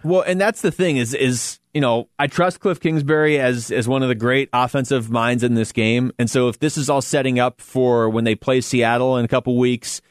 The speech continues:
and it's fourth and one and Streveler's out there, but it's actually a snap right to Kyler and he ends up getting the first. Okay, I, I, I don't,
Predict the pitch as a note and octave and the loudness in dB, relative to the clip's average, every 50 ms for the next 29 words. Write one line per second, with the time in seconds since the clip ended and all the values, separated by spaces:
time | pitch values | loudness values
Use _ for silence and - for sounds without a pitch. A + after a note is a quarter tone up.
0 | _ _ _ _ _ _ - A2+ A2+ A2+ A2 A2 G#2+ G#2 A2 A2 - B2+ - - | _ _ _ _ _ _ -6 -2 -2 0 0 0 0 0 0 -2 -2 -2 -4 -4
1 | - D3 D3 C3+ A#2+ C3 A#2+ A#2 A#2 A#2+ A#2+ A#2+ A#2+ A#2+ A#2+ - G#2+ - - - | 0 0 0 0 0 0 0 0 2 2 2 2 0 0 -2 -2 -4 -6 -2 -2
2 | C3 A#2+ A#2+ A#2+ A#2+ A2+ G#2 A#2 A2 A2 G#2+ - B2+ A#2 A2 G#2 G2+ A2+ A#2 - | 0 0 2 2 0 0 0 0 0 0 0 0 0 0 0 0 0 -2 -2 -2
3 | A#2 A#2 - - B2+ A2 G#2+ - - A#2 G#2+ - - A#2 G#2+ G2+ - A2+ A2 - | -4 -4 -2 0 -2 -2 -2 -2 -2 -2 -2 0 0 -2 -2 0 0 0 -2 -2
4 | - - - A2 A2 A#2 A#2+ A#2+ A#2 G#2+ G#2 A#2 A#2 A#2 A2+ B2 A2+ - C3 - | -2 -2 -2 -2 0 0 0 0 0 2 2 0 0 0 0 -2 -2 -2 -2 -2
5 | A#2 G#2+ - B2+ A2+ B2 C3+ C3 - C3+ C3 - D#3+ E3 D#3 D#3+ G#2 - - _ | -2 -2 -2 -2 0 0 -2 -4 -6 -12 -6 -2 -2 0 0 -2 -4 -4 -10 _
6 | - B2+ C3 - - C#3 C#3 - - - - C#3 A#2 - - C3+ C3+ B2 - D3+ | -6 -6 -6 -4 -2 -4 -4 -2 -2 -2 -2 -2 -2 -2 -2 0 0 0 0 0
7 | D#3 E3 F#3 F3 - - - - | 0 0 -2 -4 -6 -10 -16 -16